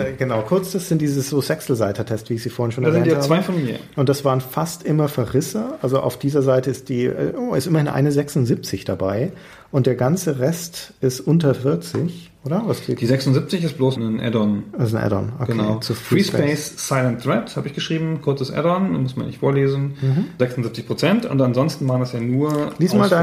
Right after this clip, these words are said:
Speaker 2: Ausfälle.
Speaker 1: Text zu gute Zeiten, schlechte Zeiten vor.
Speaker 2: Diese halbgare Mischung aus lückenhaftem Serienlexikon und simplem Abenteuerspiel dürfte nicht mal eingefleischten Fans der Vorabend-Soap gefallen.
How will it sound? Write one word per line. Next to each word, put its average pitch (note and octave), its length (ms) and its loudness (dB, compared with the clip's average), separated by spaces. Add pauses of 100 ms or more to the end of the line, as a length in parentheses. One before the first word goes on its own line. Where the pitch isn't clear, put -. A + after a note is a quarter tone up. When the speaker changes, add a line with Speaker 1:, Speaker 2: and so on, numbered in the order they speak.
Speaker 2:
Ausfälle. E3+ 60 4
Speaker 1:
Text E3 260 0
zu D3 100 -2
gute D3+ 320 0
Zeiten, B2 680 -2
schlechte - 320 -4
Zeiten - 360 -10
vor. - 60 -16
Speaker 2:
Diese C3 200 4
halbgare G3 480 2
Mischung C#3 420 0
aus - 240 -6
lückenhaftem C3+ 840 0
Serienlexikon C3+ 760 0
und A#2+ 140 0
simplem E3 420 0
Abenteuerspiel A#2+ 600 -2
dürfte A#2 220 -2
nicht - 280 0
mal - 160 -2
eingefleischten C#3 640 -2
Fans A#2 380 -6
der - 100 -4
Vorabend-Soap G#2+ 880 -2
gefallen. G#2+ 460 -4